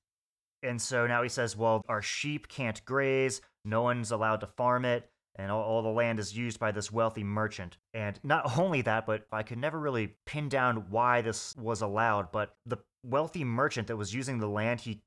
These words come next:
forbid anyone from marrying on the island.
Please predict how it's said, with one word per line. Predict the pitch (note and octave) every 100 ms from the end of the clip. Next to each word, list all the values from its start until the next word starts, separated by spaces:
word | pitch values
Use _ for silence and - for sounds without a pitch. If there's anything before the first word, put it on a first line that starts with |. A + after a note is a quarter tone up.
| _ -
forbid | A#2+ D3 E3+ D3+
anyone | C#3 C#3 B2 A#2+ A#2+ - -
from | B2 A2 G#2 -
marrying | A2+ A2+ C3+ C#3+ G2+ F#2 F2+ -
on | A#2 A#2
the | G#2+ G2
island. | G#2+ A2 F2